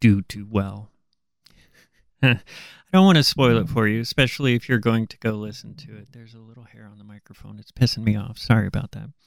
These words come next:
Um, but I mentioned slightly that I did base some of the story, um,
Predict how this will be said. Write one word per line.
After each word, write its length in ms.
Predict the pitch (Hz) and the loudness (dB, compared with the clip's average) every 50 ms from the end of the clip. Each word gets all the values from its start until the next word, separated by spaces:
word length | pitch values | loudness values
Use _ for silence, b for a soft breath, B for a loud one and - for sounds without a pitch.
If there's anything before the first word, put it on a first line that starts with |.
| B B B B B B B B B B B B B B B B | B B B B B B B B B B B B B B B B
Um, 460 | - 147 143 139 131 135 131 117 - - _ _ _ _ _ - | 6 6 8 8 6 4 2 0 -4 -8 _ _ _ _ _ 6
but 180 | 156 156 151 - _ _ _ _ _ _ _ _ _ _ _ _ _ _ _ _ _ _ _ _ _ _ _ _ _ _ _ _ _ _ _ _ _ _ _ _ _ _ _ _ _ _ _ _ _ _ _ _ _ _ _ _ _ _ _ _ _ _ _ _ _ _ _ _ _ _ _ _ _ _ _ _ _ _ _ _ _ _ _ _ _ _ _ _ _ _ _ _ _ _ _ _ - | 6 6 6 0 _ _ _ _ _ _ _ _ _ _ _ _ _ _ _ _ _ _ _ _ _ _ _ _ _ _ _ _ _ _ _ _ _ _ _ _ _ _ _ _ _ _ _ _ _ _ _ _ _ _ _ _ _ _ _ _ _ _ _ _ _ _ _ _ _ _ _ _ _ _ _ _ _ _ _ _ _ _ _ _ _ _ _ _ _ _ _ _ _ _ _ _ 2
I 100 | 135 131 | 4 6
mentioned 500 | 135 139 147 170 175 - - 180 160 - | 8 8 8 8 6 6 4 4 4 4
slightly 640 | - - - 123 117 120 117 113 113 107 101 104 | 0 0 2 4 4 4 2 2 0 -2 -2 -4
that 400 | 101 - 107 104 104 104 104 - - - | 0 0 2 4 4 2 2 -2 -4 0
I 240 | 117 117 120 120 104 - _ _ _ | 2 4 4 2 0 -6 _ _ _
did 480 | - 127 120 123 131 135 131 127 127 - | 2 4 4 6 4 2 2 -2 -6 0
base 560 | - 107 104 107 110 110 - - - - - - | 2 4 6 6 4 4 2 0 -4 -6 -8 -10
some 360 | - - - - - 117 113 120 | -16 -16 -6 0 2 4 4 4
of 140 | 120 120 | 2 2
the 100 | - 135 | 2 0
story, 640 | - - - - 113 104 104 101 104 104 104 107 110 b b b b b b b b b b b b b b b _ _ | 0 0 2 2 4 4 4 4 4 2 2 0 -2 b b b b b b b b b b b b b b b _ _
um, 540 | _ 123 117 113 110 107 104 104 104 113 117 | _ 4 4 6 6 4 4 2 0 -2 -4